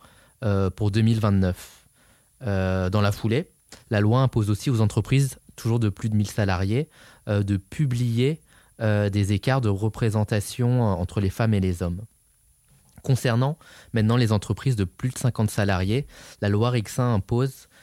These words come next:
euh, le calcul et la publication, avant le premier mars de chaque année, euh, une publication sur le site du ministère du Travail, de l'index d'égalité professionnelle. Alors cet index, euh, il est, euh,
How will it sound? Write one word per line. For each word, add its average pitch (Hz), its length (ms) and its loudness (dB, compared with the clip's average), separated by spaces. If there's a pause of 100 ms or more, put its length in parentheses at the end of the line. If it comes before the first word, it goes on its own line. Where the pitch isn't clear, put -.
(160)
euh, 101 180 0
le 104 160 0
calcul 147 580 -4 (400)
et 139 100 0
la 139 100 2
publication, 117 840 -4 (140)
avant 104 300 0
le 101 100 2
premier 104 340 2
mars 117 320 0
de 104 80 -2
chaque 98 280 -4
année, 104 320 0 (420)
euh, 92 800 -2
une 101 140 -2
publication 107 560 -2
sur 120 140 -4
le 98 80 0
site 107 200 -8
du 101 80 -4
ministère 98 360 0
du 95 100 -6
Travail, 110 500 -2 (340)
de 104 100 0
l'index 110 540 2
d'égalité 110 580 0
professionnelle. 90 760 -2 (640)
Alors 87 200 -4
cet - 180 -2
index, 101 520 -2 (380)
euh, 95 280 0
il 98 340 -4
est, 98 240 -2
euh, 87 520 -4